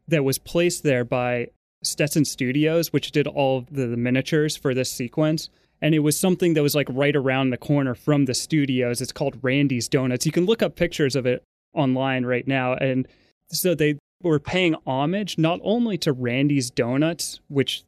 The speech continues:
was around the corner, but they also changed the text so it said Mike's Fish Shop, which is a reference to Michael McAllister, who is the visual effects director on the film.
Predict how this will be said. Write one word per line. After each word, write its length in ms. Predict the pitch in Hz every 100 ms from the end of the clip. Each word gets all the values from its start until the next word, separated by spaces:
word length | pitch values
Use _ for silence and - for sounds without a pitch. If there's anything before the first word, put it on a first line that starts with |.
| -
was 180 | 156 127
around 280 | 127 120 123
the 60 | 117
corner, 460 | 127 131 160 175 - _ _ -
but 140 | 160
they 120 | 143
also 640 | 143 - 165 175 175 151 143
changed 540 | - - 175 165 -
the 80 | 139
text 420 | - 180 143 -
so 140 | 143
it 60 | 123
said 380 | - 143 131 147
Mike's 600 | 139 131 139 139 - - _ _ _ -
Fish 160 | 196 -
Shop, 400 | - 120 117 _ _
which 200 | - 147
is 400 | 147 135 131 - - _ _ _ -
a 100 | 139
reference 500 | 143 151 156 135 -
to 380 | - 143 127 -
Michael 300 | 143 139 139
McAllister, 840 | 127 - 156 156 143 - - 113 107
who 120 | 135
is 140 | 120
the 80 | 139
visual 300 | 127 135 131
effects 480 | 123 147 123 - - -
director 580 | 135 127 139 - 120 113
on 140 | 113
the 60 | 110
film. 440 | - 127 113 135